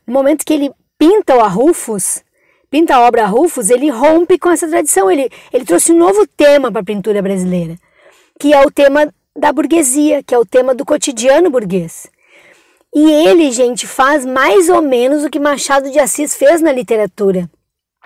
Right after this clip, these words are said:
O que que o Machado de Assis fez na literatura? Ele descortinou a vida burguesa, ele nos mostrou a vida burguesa no interior das suas casas. Falando sobre isso, eu lembro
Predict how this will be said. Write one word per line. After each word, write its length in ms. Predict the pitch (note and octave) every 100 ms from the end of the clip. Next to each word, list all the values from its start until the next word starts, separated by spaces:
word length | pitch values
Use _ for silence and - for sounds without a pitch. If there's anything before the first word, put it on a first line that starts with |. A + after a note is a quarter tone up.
| _ _ -
O 40 | F#3
que 160 | C4+
que 80 | C#4
o 40 | C#4+
Machado 320 | C4+ C4 B3
de 60 |
Assis 240 | C4 C4 B3+
fez 180 | A#3+ A#3+
na 100 | A#3
literatura? 540 | G#3 A3+ F#3+ G#3+ F#3+ - - - -
Ele 300 | - C4 C#4
descortinou 1120 | G#3 C#4 G4 - - F4+ F4 - G4+ F4+ D4 D4+
a 60 |
vida 240 | A#3+ A#3 G#3+
burguesa, 420 | G#3+ G3 A3 G#3
ele 140 | G#3
nos 340 | A3+ B3+ E4 D4+
mostrou 960 | E4+ G4+ - - _ A#3 B3+ C4+ D#4+ - _ _ _ _
a 120 | A3
vida 280 | G#3 B3 B3
burguesa 540 | G#3+ F#3+ G#3 B3 C#4 A#3+
no 160 | A#3+
interior 720 | D4 D4 D#4 E4 F4+ D4 C#4+
das 160 | B3+ D4+
suas 260 | E4 E4 -
casas. 640 | D4+ C#4 A3 G3+ - - _ _ _ _ _ _ _ _
Falando 800 | - B3+ B3 D4 F4+ C#4+ A3+ A3+
sobre 400 | - - B3+ A#3
isso, 320 | A3+ C#4+ D#4+ C4
eu 80 |
lembro 600 | A#3 A3 B3 F#4 D4 G#3+